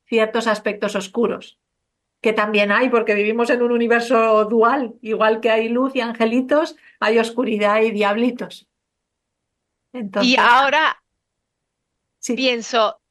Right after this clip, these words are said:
Speaker 2: ¿para tomar una sesión hay un mínimo de edad?
Speaker 1: No, para eso no, se
Speaker 2: Ajá.
Speaker 1: le hacen a bebés, incluso a bebés no nacidos, eh, se usa para también, ah, aclarar relaciones con personas que ya partieron, que murieron.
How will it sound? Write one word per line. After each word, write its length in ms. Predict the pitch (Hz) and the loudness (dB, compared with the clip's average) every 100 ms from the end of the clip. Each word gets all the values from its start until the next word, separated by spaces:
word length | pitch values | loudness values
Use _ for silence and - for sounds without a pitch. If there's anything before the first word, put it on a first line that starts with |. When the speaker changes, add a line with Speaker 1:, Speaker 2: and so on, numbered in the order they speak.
| - 214 | -20 -4
Speaker 2:
¿para 280 | 254 240 233 | 2 2 2
tomar 360 | 254 240 294 | 0 0 0
una 220 | 339 320 277 | 0 -4 -4
sesión 500 | 254 233 269 277 349 427 _ - | -6 -4 -2 -2 -2 -10 _ 0
hay 260 | 240 269 | 0 0
un 120 | 277 | -6
mínimo 360 | 240 240 262 233 | -8 -8 -8 -4
de 120 | 208 | 0
edad? 280 | 208 208 294 392 - _ _ - | 2 2 0 -4 -10 _ _ -4
Speaker 1:
No, 300 | 240 240 226 | 2 2 2
para 220 | 220 226 | 0 0
eso 180 | 233 294 | 0 0
no, 240 | 254 269 | 2 2
se 140 | 226 | 2
Speaker 2:
Ajá. 160 | 220 202 208 - | 0 0 -4 -2
Speaker 1:
le 140 | 240 | 0
hacen 200 | 233 220 | 2 2
a 140 | 202 196 | 0 0
bebés, 480 | 240 220 247 285 | 0 2 2 2
incluso 380 | 262 233 233 233 | -2 -2 -4 0
a 80 | 240 | 0
bebés 260 | 214 220 214 | 2 0 0
no 160 | 233 | 2
nacidos, 720 | 220 196 240 269 269 285 285 - - _ _ | 2 0 0 2 4 2 0 -12 -20 _ _
eh, 340 | 247 233 220 214 | 0 2 4 2
se 200 | 240 240 | 2 2
usa 280 | 240 247 | 2 0
para 260 | 233 226 214 | 0 2 2
también, 840 | 214 214 220 233 233 226 220 202 - _ _ | 0 -2 0 2 2 0 -2 -6 -12 _ _
ah, 480 | - 226 214 208 190 _ _ _ _ _ _ | -2 0 -2 -4 -8 _ _ _ _ _ _
aclarar 580 | 240 226 240 226 233 254 | -2 -2 0 2 2 0
relaciones 680 | 247 240 226 269 262 262 240 | 2 2 0 0 0 0 -2
con 240 | - 233 | -2 0
personas 420 | 233 226 240 240 233 | 0 -2 -2 -2 0
que 140 | 240 | 2
ya 200 | 220 226 | 2 2
partieron, 760 | 220 202 - 214 208 240 359 | 0 -2 -2 0 2 2 0
que 100 | 311 | -2
murieron. 640 | 220 214 202 202 220 311 | 0 0 2 2 2 0